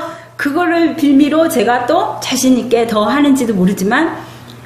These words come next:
제가 목사 아니었을 때도 저는 자신 있게 "저는 크리스천입니다"라고 이야기를 했습니다. 그러다 보니까 제가 하는 행동이나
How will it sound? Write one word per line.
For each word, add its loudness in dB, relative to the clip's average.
제가 2
목사 -2
아니었을 -2
때도 0
저는 -2
자신 -4
있게 -2
"저는 0
크리스천입니다"라고 0
이야기를 0
했습니다. -2
그러다 2
보니까 -2
제가 -2
하는 4
행동이나 0